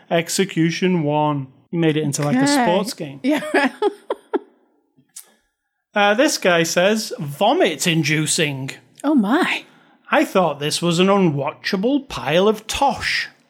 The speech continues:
Speaker 1: Richard.
Speaker 2: Okay, he's British.
Speaker 1: Yeah.
Speaker 2: Pe-,
Speaker 1: Richard
Speaker 2: American people don't say
Speaker 1: Curtis.
Speaker 2: tosh.
Speaker 1: I expected that of him, but Danny Boyle,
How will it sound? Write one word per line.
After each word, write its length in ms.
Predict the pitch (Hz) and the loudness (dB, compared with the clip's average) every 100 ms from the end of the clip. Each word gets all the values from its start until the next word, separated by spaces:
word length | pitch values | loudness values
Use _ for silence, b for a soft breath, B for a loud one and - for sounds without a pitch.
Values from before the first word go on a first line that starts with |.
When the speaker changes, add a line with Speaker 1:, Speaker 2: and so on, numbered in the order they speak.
| _ _ _ _ _ - | _ _ _ _ _ -4
Speaker 1:
Richard. 320 | 156 175 220 | 0 2 2
Speaker 2:
Okay, 140 | 226 | 2
he's 140 | 202 190 | 2 0
British. 580 | 214 202 190 339 - - - | 0 0 2 0 -4 -10 -10
Speaker 1:
Yeah. 240 | - 147 123 - - | -6 -6 -6 -12 -2
Speaker 2:
Pe-, 120 | 202 | 2
Speaker 1:
Richard 240 | 196 170 | 2 0
Speaker 2:
American 300 | 202 196 202 | -2 -2 0
people 200 | 220 196 180 | 0 0 0
don't 100 | 220 | 0
say 80 | 175 | 0
Speaker 1:
Curtis. 260 | - 226 | -2 -2
Speaker 2:
tosh. 440 | - 185 220 - - _ _ _ _ _ _ _ _ _ _ | -2 0 -2 -4 -16 _ _ _ _ _ _ _ _ _ _
Speaker 1:
I 100 | 185 151 | -6 -4
expected 720 | 143 - - 190 - 165 143 | -4 -6 0 0 2 0 2
that 240 | 151 147 | 2 0
of 140 | 147 127 | -2 -2
him, 340 | 143 147 147 - _ | -2 -2 -6 -10 _
but 200 | 147 147 | -6 -4
Danny 320 | 180 202 165 | -2 0 0
Boyle, 560 | 139 160 170 139 139 | 0 0 0 -2 -6